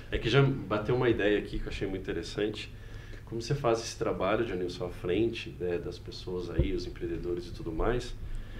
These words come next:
a gente queria propor pra você uma parceria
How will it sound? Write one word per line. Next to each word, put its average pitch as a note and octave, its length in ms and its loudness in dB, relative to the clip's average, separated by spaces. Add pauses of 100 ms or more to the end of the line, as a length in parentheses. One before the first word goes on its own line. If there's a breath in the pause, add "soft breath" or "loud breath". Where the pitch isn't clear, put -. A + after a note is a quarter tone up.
(260 loud breath)
a F2+ 260 0
gente G2+ 240 -4
queria C3 580 6 (140)
propor D#3+ 360 4
pra F#3 140 0
você E3 360 0
uma D#3 180 0
parceria A#2+ 680 -2